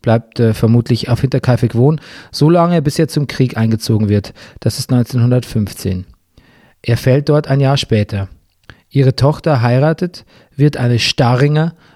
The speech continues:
und zieht nach Gerenshausen. Mit Andreas Gruber hat Cecilia Gruber drei Kinder. Viktoria,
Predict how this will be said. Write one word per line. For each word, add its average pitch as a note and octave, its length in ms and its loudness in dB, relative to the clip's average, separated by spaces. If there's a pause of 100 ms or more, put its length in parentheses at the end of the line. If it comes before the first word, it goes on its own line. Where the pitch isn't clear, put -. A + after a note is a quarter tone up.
und C#3 180 -2
zieht C#3 220 -2
nach C3+ 180 0
Gerenshausen. A#2 840 0 (680)
Mit B2+ 180 -2
Andreas B2+ 520 2
Gruber D3 540 0 (240)
hat - 300 -8
Cecilia C3+ 520 0
Gruber C3 400 2
drei B2 240 -2
Kinder. G2 480 -6 (600)
Viktoria, C3+ 840 2